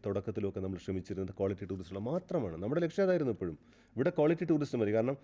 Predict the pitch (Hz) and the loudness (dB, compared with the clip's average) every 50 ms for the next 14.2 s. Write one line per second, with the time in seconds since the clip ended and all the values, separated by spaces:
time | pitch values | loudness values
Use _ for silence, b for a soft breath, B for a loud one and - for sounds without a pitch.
0 | B B B B 117 135 143 160 156 143 143 143 147 143 135 117 123 123 - - | B B B B 4 6 6 6 6 6 4 4 4 4 4 2 2 0 2 2
1 | 139 147 143 127 123 - - 107 95 - - 92 90 - - - - 131 147 147 | 2 4 4 2 0 -2 -2 -4 -2 -2 -2 -4 -4 -4 -6 -2 0 2 4 4
2 | 139 120 117 107 - - 92 87 - 87 82 80 - - - - _ _ b b | 4 2 0 0 -2 -4 -6 -6 -4 -6 -8 -8 -10 -14 -20 -20 _ _ b b
3 | b b b b - 104 110 120 139 160 175 - B B B B B 117 120 131 | b b b b -2 0 2 2 2 0 0 -2 B B B B B 0 2 4
4 | 139 135 139 139 143 147 139 131 131 143 156 156 147 131 - - - 156 165 165 | 4 4 4 4 2 2 2 2 2 2 4 4 2 2 0 0 2 2 2 4
5 | - 180 175 170 165 170 170 165 - 170 170 170 156 156 147 156 160 160 151 147 | 2 2 2 4 4 4 4 4 4 2 4 4 4 4 4 4 4 2 2 0
6 | 156 165 - - b b b b b b b b b b - - 127 123 143 160 | -2 -2 -6 -12 b b b b b b b b b b 0 4 4 6 6 6
7 | 185 - - 202 202 190 190 175 165 156 - - - 135 127 123 - 123 117 107 | 4 2 4 4 6 6 6 6 4 2 0 0 0 0 0 0 -2 -2 -2 -2
8 | 98 85 90 101 101 - _ _ _ _ _ _ _ - 117 135 156 165 170 170 | -4 -6 -8 -10 -12 -16 _ _ _ _ _ _ _ 2 2 4 6 6 6 6
9 | 165 135 131 - - - 160 160 160 160 180 170 180 165 170 165 160 156 156 - | 6 4 2 0 -2 0 2 2 4 4 4 2 2 4 4 4 4 2 0 0
10 | 165 143 135 135 143 151 156 156 156 151 160 151 151 147 143 - 123 123 127 - | 2 2 4 4 4 4 4 4 4 4 2 2 2 0 0 0 0 0 0 -2
11 | - - 147 143 139 - 127 123 135 143 147 139 127 127 123 120 113 101 95 - | -4 -2 -2 0 0 2 0 2 4 4 4 4 4 2 2 0 0 0 -2 -2
12 | - 85 82 80 76 71 b b b b b b 135 147 143 135 147 139 - 175 | -2 -2 -2 -2 -4 -8 b b b b b b 2 4 4 4 4 2 2 4
13 | 165 160 160 160 - 160 139 127 127 131 - 127 123 120 120 117 117 117 113 107 | 4 4 4 2 0 0 0 0 -2 -2 -2 -2 0 0 2 2 2 2 2 0
14 | - - 110 123 | 0 -2 -4 -6